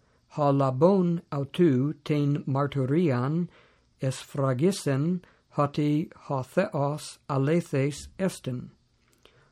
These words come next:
Hon gar apostelen ho theos tauremata tu theu lale. Ugar ek metru didosen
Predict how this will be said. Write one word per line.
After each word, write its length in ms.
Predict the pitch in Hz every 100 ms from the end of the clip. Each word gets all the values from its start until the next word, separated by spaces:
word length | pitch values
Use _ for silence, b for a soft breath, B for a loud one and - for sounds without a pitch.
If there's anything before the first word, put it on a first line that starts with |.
| b
Hon 460 | - 160 156 165 208
gar 460 | 151 156 156 151 -
apostelen 960 | 147 147 143 - - 180 185 190 185 -
ho 220 | - 147
theos 760 | 139 190 190 131 127 160 - - b b b b -
tauremata 920 | 143 131 123 160 185 180 170 170 175 - _
tu 340 | - 156 151 -
theu 600 | - 175 156 139 147 156 -
lale. 600 | 151 151 180 175 - - _ b b b b b b -
Ugar 760 | 170 160 165 170 147 151 160 -
ek 260 | 160 - -
metru 800 | 143 190 - 143 127 131 156 160 _ -
didosen 760 | 139 127 151 180 - 135 147